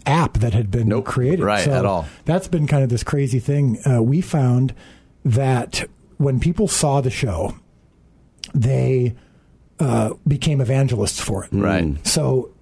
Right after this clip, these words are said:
Speaker 1: they would buy D V Ds to give away. In fact, you, you were telling me that,
Speaker 3: <laughs> Yeah.
Speaker 1: and you were telling me that,
Speaker 3: I'm
Speaker 1: that
Speaker 3: the
Speaker 1: someone,
Speaker 3: recipient of one of those
Speaker 1: that
Speaker 3: D V Ds.
Speaker 1: someone
Speaker 3: Yeah.
Speaker 1: dropped off D V Ds on your desk and said, "You've gotta see this show." That's been happening, uh, r-, regularly. And also, um,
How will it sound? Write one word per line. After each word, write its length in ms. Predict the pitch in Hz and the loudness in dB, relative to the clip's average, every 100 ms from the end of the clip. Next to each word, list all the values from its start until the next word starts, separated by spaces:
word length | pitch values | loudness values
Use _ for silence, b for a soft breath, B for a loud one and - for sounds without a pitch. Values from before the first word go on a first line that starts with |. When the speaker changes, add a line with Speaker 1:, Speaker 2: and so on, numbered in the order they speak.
| _ _ | _ _
Speaker 1:
they 180 | 151 156 | 0 2
would 160 | 131 107 | 0 0
buy 180 | 160 160 | 0 2
D 120 | 151 | 2
V 140 | 147 | 2
Ds 320 | 143 135 120 | 2 0 0
to 80 | - | -2
give 120 | 120 | 0
away. 380 | 131 123 120 110 | 0 2 2 2
In 140 | 110 113 | 2 2
fact, 280 | 139 - | 2 2
you, 140 | 127 131 | 2 2
you 280 | 123 143 135 | 0 0 0
were 60 | - | 2
telling 220 | 139 127 | 2 2
me 100 | 120 | 2
that, 180 | 113 110 | 0 -2
Speaker 3:
<laughs> 60 | - | -2
Yeah. 280 | 156 151 135 | 0 2 2
Speaker 1:
and 100 | 131 | 2
you 80 | |
were 80 | 131 | 2
telling 220 | 147 135 | 2 0
me 60 | 127 | 0
that, 120 | 123 - | -2 -2
Speaker 3:
I'm 80 | - | -4
Speaker 1:
that 40 | 151 | 0
Speaker 3:
the 40 | |
Speaker 1:
someone, 100 | 160 | 2
Speaker 3:
recipient 460 | 160 147 196 175 135 | 2 0 0 0 0
of 60 | |
one 100 | 131 | 0
of 60 | 120 | 0
those 160 | 113 104 | 0 0
Speaker 1:
that 80 | |
Speaker 3:
D 0 | |
V 60 | 123 | 0
Ds. 80 | 110 | 2
Speaker 1:
someone 260 | 190 175 | 2 2
Speaker 3:
Yeah. 60 | 156 170 | 2 0
Speaker 1:
dropped 60 | - | 2
off 220 | 190 175 175 | 0 2 0
D 80 | - | 0
V 120 | 170 | 2
Ds 220 | 165 151 | 2 2
on 120 | 156 | 2
your 100 | 147 | 2
desk 280 | 139 160 151 | 2 0 0
and 80 | 139 | -2
said, 140 | 147 131 | 0 -2
"You've 100 | 131 | 0
gotta 180 | 135 | -2
see 140 | 127 139 | 0 0
this 160 | 131 | 0
show." 140 | - 170 180 | 0 -2 -2
That's 600 | - - - 165 175 156 | -4 -4 -2 0 0 0
been 120 | 175 | 0
happening, 580 | 165 160 147 143 139 127 | 0 0 0 2 0 0
uh, 360 | 143 123 - - - | 0 0 -2 -6 -4
r-, 140 | 170 - | -2 0
regularly. 500 | 156 160 135 123 120 | 0 2 2 0 0
And 200 | 143 135 | 0 2
also, 540 | 170 214 139 104 113 B B B B _ | 0 0 0 0 -2 B B B B _
um, 380 | 143 135 127 127 | 0 2 2 0